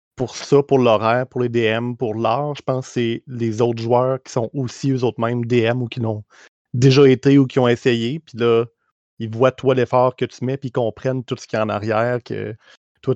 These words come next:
comme tu disais, t'arrives avec ta feuille, tes dés, tu t'assis, puis tu fais comme, « OK, je suis prêt. » Mais tu sais, toi, t'as peut-être passé quatre heures à tout préparer pour une game qui va durer trois heures.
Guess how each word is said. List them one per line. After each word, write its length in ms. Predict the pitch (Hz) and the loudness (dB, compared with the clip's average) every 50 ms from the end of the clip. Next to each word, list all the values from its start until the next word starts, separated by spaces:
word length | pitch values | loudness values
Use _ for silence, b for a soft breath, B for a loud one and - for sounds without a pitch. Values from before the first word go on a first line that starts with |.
| - - | -2 0
comme 160 | 139 131 120 | -2 -2 -2
tu 80 | - 123 | -4 -2
disais, 160 | 113 123 139 | 0 0 0
t'arrives 380 | 139 127 110 107 123 135 131 131 | 2 0 0 2 0 2 2 2
avec 140 | 120 - | 0 2
ta 140 | _ - 110 | _ 0 0
feuille, 320 | - - 131 131 139 143 139 | 2 2 2 2 2 2 0
tes 220 | - 135 117 110 | 0 -2 -2 0
dés, 180 | 110 127 131 139 | 2 0 0 0
tu 120 | - - | -4 -2
t'assis, 360 | - 120 107 - - - 143 | -2 -2 -2 -2 -4 -8 -10
puis 80 | 139 - | -10 -8
tu 60 | - | -8
fais 100 | - 113 | -6 -2
comme, « 220 | - 120 113 107 - | -2 -2 -2 -2 -4
OK, 160 | 131 123 - - | -8 -6 -6 -6
je 80 | 131 | -6
suis 160 | 131 - - - | -6 -8 -10 -12
prêt. » 320 | - 113 131 135 165 185 - _ _ _ _ _ _ _ | -8 -4 -2 -2 -2 -4 -8 _ _ _ _ _ _ _
Mais 180 | - 113 107 104 | -4 -2 -2 -2
tu 80 | - - | 0 -2
sais, 120 | 127 120 | -2 -2
toi, 180 | 120 - - 120 | 0 -2 -2 -2
t'as 80 | - 110 | -2 -2
peut-être 220 | - 127 113 - | 0 -2 0 2
passé 280 | - 110 107 - - 120 | 2 2 2 2 -2 -2
quatre 260 | - 131 113 - - | -2 -4 -2 0 0
heures 180 | 120 123 131 123 | 2 2 2 0
à 80 | 120 | 0
tout 120 | 110 127 117 | -2 -4 -8
préparer 480 | - - 113 - 110 107 104 120 131 | -8 -10 -4 0 0 2 2 0 -2
pour 120 | 127 127 117 | -2 -4 -4
une 80 | 110 | -2
game 200 | 107 120 117 120 | -2 -2 -2 -2
qui 60 | 113 113 | -2 -2
va 80 | 117 | -2
durer 200 | 110 104 104 117 | -2 -2 -4 -6
trois 400 | 110 - - 120 107 101 98 98 | -6 -4 -2 0 2 2 2 2
heures. 260 | 98 117 143 156 151 | -2 -2 -4 -6 -8